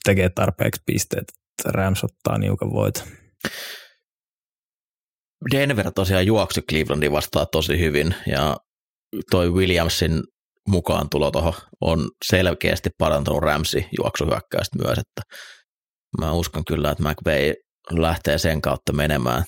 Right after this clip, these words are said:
Speaker 2: Tosta, tota, Garrettilla on olkapäässä jotain, että se to-, oli tosiaan, että ei pystynyt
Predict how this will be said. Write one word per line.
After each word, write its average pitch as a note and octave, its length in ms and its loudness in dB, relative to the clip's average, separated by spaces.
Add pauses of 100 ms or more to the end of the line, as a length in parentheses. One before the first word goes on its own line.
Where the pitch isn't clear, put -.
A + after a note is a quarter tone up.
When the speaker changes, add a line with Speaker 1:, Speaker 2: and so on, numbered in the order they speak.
(240)
Speaker 2:
Tosta, - 340 -4 (120)
tota, D#2 200 0 (1500)
Garrettilla F#2 640 4
on E2+ 140 -2 (200)
olkapäässä D#2 640 0
jotain, C#2+ 420 2
että E2 140 -4
se C2+ 200 0
to-, - 100 -6 (280)
oli D2+ 160 -6
tosiaan, C#2+ 260 0
että - 140 -2
ei D2+ 60 0
pystynyt D2 380 -2